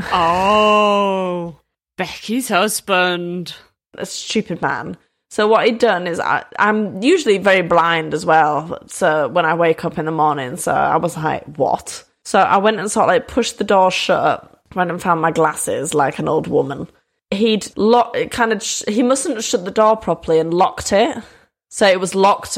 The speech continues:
Speaker 2: open.
Speaker 1: It wouldn't actually shut, yeah.
Speaker 2: No, so it was jammed as well, so I couldn't get it unlocked at first. So I managed to do that, close it,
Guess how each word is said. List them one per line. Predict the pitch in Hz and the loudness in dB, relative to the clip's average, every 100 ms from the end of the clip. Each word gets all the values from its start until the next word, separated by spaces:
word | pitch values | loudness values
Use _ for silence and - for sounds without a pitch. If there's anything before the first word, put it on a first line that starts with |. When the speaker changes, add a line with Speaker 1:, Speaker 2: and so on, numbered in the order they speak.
| - | 0
Speaker 2:
open. | 185 190 - 185 196 220 - _ _ _ | 2 2 0 0 0 -6 -12 _ _ _
Speaker 1:
It | 214 220 | -4 0
wouldn't | 240 208 | 0 -2
actually | - 247 | -4 -6
shut, | 226 - 220 240 - _ | -4 0 2 2 0 _
yeah. | 208 208 208 196 - _ - | -6 0 0 -2 -8 _ -10
Speaker 2:
No, | 190 180 175 160 185 | -2 0 0 -2 -4
so | - 185 | -2 0
it | 175 | 0
was | 214 190 | -4 0
jammed | 233 240 233 180 175 | 2 4 2 -2 -6
as | 175 | -4
well, | 208 196 151 117 175 | 2 4 4 0 -2
so | 180 | -2
I | |
couldn't | 175 262 233 190 | 0 -2 -4 0
get | 214 | 0
it | 196 | 2
unlocked | 196 202 185 - - | 0 2 0 0 -6
at | 175 | -6
first. | - 156 - | -4 -4 -2
So | 165 | -2
I | |
managed | 180 196 190 | 0 -2 -4
to | 190 | -4
do | 185 | -4
that, | 160 160 143 - | -2 -4 -4 -8
close | 196 170 151 151 | -2 0 0 -2
it, | 131 208 | -4 -4